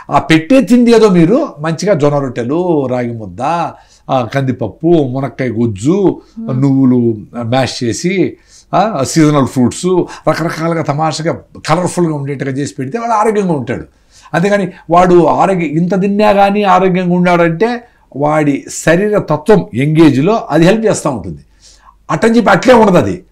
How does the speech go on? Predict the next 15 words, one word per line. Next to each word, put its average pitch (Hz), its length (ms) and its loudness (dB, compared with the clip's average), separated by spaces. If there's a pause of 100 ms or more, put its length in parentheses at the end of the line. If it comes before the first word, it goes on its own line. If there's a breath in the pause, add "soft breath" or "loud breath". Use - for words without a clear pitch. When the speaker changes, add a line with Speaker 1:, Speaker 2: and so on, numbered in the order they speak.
(240)
Speaker 1:
ఎనిమిది, 185 300 4
పది 180 220 6
ఏళ్ళు 208 140 4
వచ్చేటప్పటికి 208 580 0
పాపం 165 300 0
అవన్నీ 170 200 0
పోతాయి, 170 360 -4
ఆ 98 80 -10
శక్తి 143 260 -6
అంతా 147 160 -2
పోయి. 160 440 -2 (280 loud breath)
అందుకే 185 260 2
ఇప్పుడు 185 180 2
మనకి 170 280 0
నూటికి 165 680 0